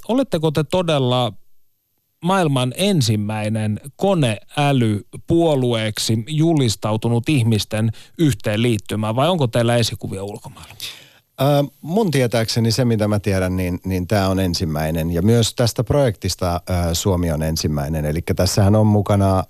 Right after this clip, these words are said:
Speaker 2: tällä hetkellä Ruotsi, Norja ja sitten yksi meidän, ö, yhteistyökomppanyista toimii Saksassa ja Australiassa.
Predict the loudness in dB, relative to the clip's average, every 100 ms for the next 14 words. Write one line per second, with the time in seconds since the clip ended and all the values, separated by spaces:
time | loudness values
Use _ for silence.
0 | 0 2 2 2 2 2 2 2 2 2
1 | 2 2 2 0 2 2 2 0 0 0
2 | 0 2 2 0 -2 -2 -2 -2 0 0
3 | 2 0 -4 -2 0 2 2 0 -6 -12
4 | -4 -2 2 0 2 0 2 2 0 2
5 | 2 2 0 0 2 4 2 2 0 -2
6 | -2 -2 0 -2 0 2 2 2 2 2
7 | 0 -2 -4